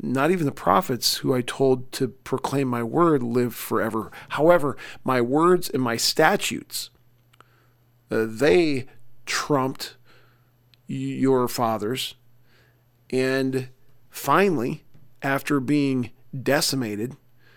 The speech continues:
by Babylon, and even before that in the northern kingdom by Assyria,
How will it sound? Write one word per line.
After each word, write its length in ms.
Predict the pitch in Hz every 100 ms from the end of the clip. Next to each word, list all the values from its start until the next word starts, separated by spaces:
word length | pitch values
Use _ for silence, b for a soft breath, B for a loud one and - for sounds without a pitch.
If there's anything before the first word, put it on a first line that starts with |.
| b b -
by 160 | 107
Babylon, 720 | 104 104 104 117 110 110 127
and 120 | 123 117
even 220 | 120 113
before 400 | 104 - 117 113
that 300 | 110 123 -
in 80 | 127
the 60 |
northern 340 | 113 113 117 120
kingdom 320 | 123 131 131
by 160 | 117 107
Assyria, 720 | 107 - - 113 110 127